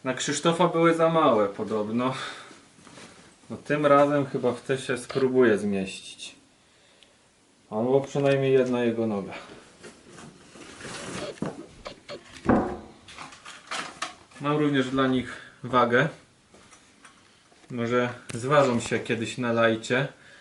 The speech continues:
i zobaczymy, kto ile tam, jaki wynik wykręci. Trochę byłem zszokowany, że w konfrontacji z drukarką wygrał gaźnik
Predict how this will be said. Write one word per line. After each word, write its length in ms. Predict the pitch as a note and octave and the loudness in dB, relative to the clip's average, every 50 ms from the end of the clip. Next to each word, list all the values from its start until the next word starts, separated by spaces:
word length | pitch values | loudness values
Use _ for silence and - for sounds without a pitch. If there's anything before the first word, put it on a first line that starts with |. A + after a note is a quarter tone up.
| - - - - _ _ - - | -20 -20 -20 -20 _ _ -20 -12
i 540 | - C3 B2 A#2+ A#2+ B2 A#2+ A#2 A#2 B2 B2+ B2 - - _ _ - - | -10 -8 -6 -6 -6 -6 -6 -6 -6 -8 -8 -10 -14 -18 _ _ -14 -10
zobaczymy, 560 | B2 A#2 B2 A#2+ A#2+ - B2+ A2 G#2+ G2+ G2 - - - - - _ - - | -4 -2 -2 -2 -2 -2 -4 -4 -4 -6 -6 -10 -14 -20 -20 -20 _ -20 -14
kto 180 | - - A#2 | -8 -4 -2
ile 220 | A2+ A2 G#2+ A2 G#2+ | -2 -2 -2 -4 -6
tam, 280 | - A#2 A2 G#2+ A2 A2 A2 - - - - | -6 -6 -6 -6 -6 -8 -12 -16 -18 -16 -14
jaki 240 | A#2+ A2+ A2 - A#2+ | -12 -12 -10 -10 -6
wynik 320 | A2+ B2 A#2 A2+ A2 G2 G#2+ | -4 -2 -2 -2 -2 -4 -6
wykręci. 560 | A2 G#2+ - - A#2 G#2+ G#2+ G2 - - D3 - - - - - - - - - - - - - - - - - - - - - - - - - - - - - - - - - - _ _ _ _ _ _ _ _ _ _ _ _ _ _ - - | -8 -8 -8 -8 -8 -6 -8 -8 -8 -8 -8 -6 -2 2 2 4 2 2 -2 -6 -12 -16 -16 -18 -20 -20 -20 -20 -20 -18 -16 -16 -16 -18 -20 -20 -20 -20 -20 -20 -20 -20 -20 -20 -20 _ _ _ _ _ _ _ _ _ _ _ _ _ _ -6 -4
Trochę 240 | E3 D#3+ D#3+ F3+ E3+ | -2 0 0 0 2
byłem 260 | F3 F3+ F#3 F3 E3+ | 2 2 2 0 -2
zszokowany, 720 | - - - F3+ E3+ - E3+ E3 F3+ G3 G3 F#3+ F3+ E3+ D3+ | -2 -2 -2 -2 0 0 2 4 6 6 6 6 4 2 2
że 440 | D3+ D3 C#3+ C#3+ C#3+ C#3 C#3+ C#3+ C3+ - - - - - - - - - - - - - - - - _ _ _ _ - - - - - _ - | 2 2 2 2 2 0 0 -2 -4 -6 -10 -12 -12 -12 -12 -12 -14 -16 -18 -20 -20 -20 -20 -20 -20 _ _ _ _ -20 -20 -20 -20 -20 _ -16
w 300 | - - - - - - | -16 -14 -14 -14 -8 -4
konfrontacji 760 | - C#3 C3+ - D#3 C#3 C#3 C#3 C3 D3+ D#3 D3+ - D#3 C#3+ | -2 -2 -2 -2 -2 -2 0 2 2 2 0 0 -2 -4 -6
z 40 | C3 | -4
drukarką 800 | B2+ C3+ B2+ - - D3 D3 D3+ D3+ - - C3+ C3+ C3+ C3 | -4 -6 -2 2 4 4 4 4 2 -2 -4 -4 -4 -4 -4
wygrał 420 | B2 C3 B2+ B2+ B2+ B2 A#2 A#2 A#2+ | -4 -4 -4 -2 0 0 0 -2 -2
gaźnik 760 | C3 D3+ D3+ C#3 B2 A#2 A#2+ A#2 A#2 B2+ C#3 C3+ - - | 0 0 0 0 0 -2 -4 -4 -4 -4 -4 -6 -10 -16